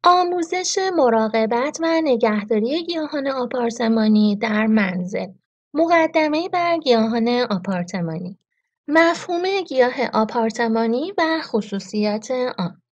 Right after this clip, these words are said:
تا چند دهه گذشته به خاطر وجود فضای سبز در حیاط اکثر خونه‌ها نیاز زیادی به پرورش گل و گیاه در فضای داخل خونه احساس نمی‌شد.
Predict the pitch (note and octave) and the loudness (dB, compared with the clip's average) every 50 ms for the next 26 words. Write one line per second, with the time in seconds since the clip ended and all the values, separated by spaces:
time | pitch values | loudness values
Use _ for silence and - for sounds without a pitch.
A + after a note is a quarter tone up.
0 | _ _ - - G#4 G#4 G#4 - G#4+ G4+ G#4 G#4+ G4+ E4+ C4+ C4+ C#4 C#4 B3+ C4 | _ _ -2 0 0 0 0 0 0 0 0 0 0 -2 -2 -2 -2 -4 -4 -4
1 | C#4 D4+ D4 B3+ A#3 A3 G#3 A3+ A3 G#3+ G#3+ G#3+ - - A#3 A3+ A3+ A3+ G#3+ C4+ | -6 0 2 2 2 4 2 0 -2 -2 -4 -2 -2 -2 0 0 0 2 2 0
2 | C#4 - D4+ D4 D4+ D#4+ D4+ E4 F#4 F#4 D#4+ C#4+ - C4 B3+ C4 C4 C4 C4 C4 | 0 0 -4 -6 -4 -4 -6 -6 -6 -8 -10 -10 -8 -6 -4 -2 -2 -2 -4 -6
3 | - A3 G3+ G#3 G3+ A3 G#3 G#3 A#3+ D4+ - - E4 D#4+ D#4 D4+ D4+ D4 B3 A3+ | -8 -8 -8 -6 -4 -4 -4 -4 -4 -8 -8 -10 -8 -8 -6 -8 -8 -8 -8 -6
4 | B3+ A#3+ A#3 A#3+ B3+ B3+ B3 B3 C#4+ D#4+ F4+ G4 F#4+ E4+ D#4+ D4+ - - D4+ C#4 | -6 -6 -6 -8 -8 -6 -6 -6 -6 -6 -8 -8 -8 -8 -8 -10 -12 -12 -12 -12
5 | C4 C4 B3 - - C4 B3 B3 B3 A#3+ A#3 A#3+ A#3+ A#3+ A#3 A#3 - D#4+ F4 F#4 | -12 -12 -14 -10 -8 -6 -4 -4 -4 -6 -6 -4 -2 -2 -2 -2 -4 -6 -6 -6
6 | F4+ F#4 F#4 F4 - F4 F4 F4 E4+ E4 D#4+ - B3+ A#3 A3 A3+ A3 A3 A3 B3 | -6 -6 -6 -6 -6 -4 -4 -2 -4 -4 -6 -6 -4 -2 -2 -2 -2 -2 -4 -6
7 | C4 C4+ C#4 C#4 - A3+ G#3+ A3+ A#3 G#3+ G#3 G#3+ G3+ G3+ G3 G3 G#3 - D#4+ E4 | -6 -6 -6 -4 -4 -4 -4 -4 -6 -4 -4 -4 -4 -4 -6 -6 -8 -8 -10 -8
8 | E4 E4+ E4 D4+ D4+ C#4+ C4+ A#3+ B3+ B3 B3+ B3+ B3 A#3+ A#3+ A#3+ A3+ A#3+ A#3+ A#3 | -6 -6 -4 -4 -4 -6 -8 -8 -6 -4 -2 -2 -2 -4 -4 -6 -4 -4 -4 -4
9 | A#3 B3+ B3+ B3 A3+ C4+ C#4+ E4+ E4+ F4+ F4 E4+ - D#4 C4+ C4+ B3 - - B3 | -6 -6 -8 -6 -4 -6 -6 -6 -8 -8 -8 -4 -6 -4 -4 -6 -8 -6 -6 -4
10 | A#3 A#3 A#3 A3+ A3+ A3 A3 G#3 G3 F3 F3+ - - G3+ G3 F3+ F#3 G#3 G3 F3+ | -4 -2 -2 -2 -2 -4 -4 -4 -6 -6 -6 -6 -6 -6 -6 -6 -4 -4 -4 -4
11 | E3+ - - F#3 - - - - | -4 -6 -10 -12 -12 -14 -16 -20